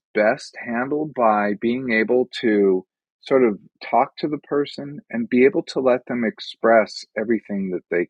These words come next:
can. So the treatment really can look rather boring, but it's straightforward. It's being able to tell your story. And how I often look at trauma,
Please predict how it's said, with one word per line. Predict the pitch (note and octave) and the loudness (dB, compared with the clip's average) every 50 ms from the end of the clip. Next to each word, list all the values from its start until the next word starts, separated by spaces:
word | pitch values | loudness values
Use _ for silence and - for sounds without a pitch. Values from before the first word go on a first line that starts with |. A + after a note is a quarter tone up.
| - - | -8 -8
can. | A#2+ A2+ G2+ F2+ F#2+ F#2 | -6 -6 -4 -6 -6 -6
So | - - C3+ C3+ | -2 -2 -2 -2
the | C#3 - - | -2 -6 -8
treatment | - - A#3 B3+ A3+ E3+ C3+ A#2+ A2 G#2+ | -4 -2 -2 -2 0 -2 -4 -4 -2 2
really | A#2+ B2 B2 B2 A#2 A2+ G#2 - - - - - - - _ _ _ - | 6 8 8 8 8 8 4 0 -8 -20 -20 -20 -20 -20 _ _ _ -6
can | - D#3+ D#3 D#3 | -4 -4 0 0
look | F#3+ B3+ - - | 0 0 0 4
rather | C3+ A#2+ A2 G#2+ G#2 G2 G#2 G#2 G2+ F#2 D#2 - _ - _ _ | 6 8 8 8 6 6 4 4 4 2 0 -4 _ -20 _ _
boring, | - F#2+ G#2 D3+ C#3 F2+ D2+ C#2 C#2 E2+ A2+ B2 - _ _ _ _ _ _ _ | -2 2 2 2 2 2 -2 -4 -8 -10 -12 -12 -14 _ _ _ _ _ _ _
but | - B2 B2+ | 0 2 2
it's | C3 - - - | 2 0 -4 -8
straightforward. | - - - - E3+ F3 - - - - - C3 A#2+ A#2+ A#2+ F#2+ - D2+ C#2 - - - - | -12 -10 -6 -4 -4 -2 -4 -4 -8 -12 -10 -6 -4 -2 -2 0 -2 -2 -4 -6 -8 -6 -4
It's | B2 A#2 - - | -4 -4 -4 -2
being | - D3+ D3 D#3 D#3+ D#3+ | -2 -2 -2 0 -2 -6
able | D3 - C3+ A#2 | -4 -4 -4 -6
to | - A#2 G#2+ - | -6 -12 -18 -16
tell | - - B2+ A#2 A#2+ A#2 | -8 -4 -2 0 2 2
your | A2+ G#2+ G2 | 0 0 -2
story. | - - - - - G#2 G#2 G2+ F#2+ F2+ E2+ | -4 -8 -10 -6 -2 0 0 2 2 0 -2
And | E2+ F#2 G2+ | -2 -6 -10
how | - C3+ C#3 C#3+ D#3 | -8 -4 -2 0 0
I | - - - F#3+ | 0 0 0 -2
often | F#3+ - - A#2+ | -2 -2 -2 -2
look | A2+ G#2+ - - | -2 -2 -4 -6
at | - - - | -8 -8 -12
trauma, | - - - G2 G2 F#2+ F2+ D#2+ D#2+ E2 | -12 -8 -6 -4 -2 -2 -4 -4 -8 -10